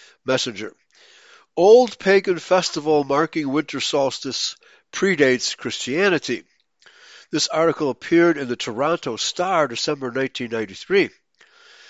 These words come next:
This, as every Christmas season, we all can expect to hear the sermon.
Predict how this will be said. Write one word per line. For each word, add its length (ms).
This, 320
as 360
every 280
Christmas 480
season, 540
we 120
all 300
can 200
expect 500
to 120
hear 400
the 160
sermon. 460